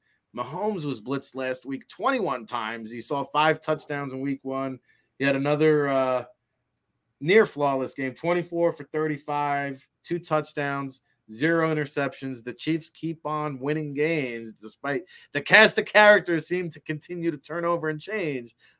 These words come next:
But this Patrick Mahomes, I mean, I just said last segment, he is the best pound for pound, dollar for dollar player in the N F L.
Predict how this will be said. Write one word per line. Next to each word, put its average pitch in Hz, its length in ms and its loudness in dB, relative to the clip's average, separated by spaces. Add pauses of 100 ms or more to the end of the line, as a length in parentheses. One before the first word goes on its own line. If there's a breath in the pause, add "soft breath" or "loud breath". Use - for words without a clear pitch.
But 135 100 -4
this 160 160 -2
Patrick 165 480 4
Mahomes, 127 540 -2
I 120 100 0
mean, 120 320 -4 (840)
I 160 160 8
just 156 240 2
said 151 180 4
last 147 300 2
segment, 143 340 -2
he 160 200 4
is 135 200 2
the 127 80 -2
best 139 380 0 (800)
pound 151 340 0
for 139 160 -10
pound, 139 560 -6
dollar 131 340 2
for 120 140 -12
dollar 120 320 -2
player 127 300 -6
in 113 80 -8
the 110 100 -8
N 107 140 -8
F 82 120 -16
L. 127 280 -8